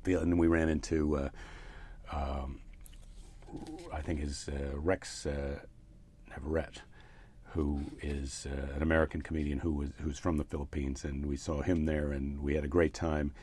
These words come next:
in the Philippines. And, uh, that <laughs> we went to a place there and saw,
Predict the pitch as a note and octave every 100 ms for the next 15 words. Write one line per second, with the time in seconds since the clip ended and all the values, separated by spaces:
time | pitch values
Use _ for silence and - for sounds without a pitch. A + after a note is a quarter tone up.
0 | - - - - F#2+ F2+ E2 E2 - -
1 | - D2+ D#2 - E2 D2+ - C#2 C#2+ D2
2 | D#2 - - D2 D2 C#2+ D2 D2+ - -
3 | - - - - - C#2 C#2 C#2 D#2 D#2+
4 | F2+ - - - - - - B2 F#2 E2
5 | - G#2 F#2+ E2 - F#2 F2 D#2+ - -
6 | - - D2 C#2+ - D#2 D#2 D2 D2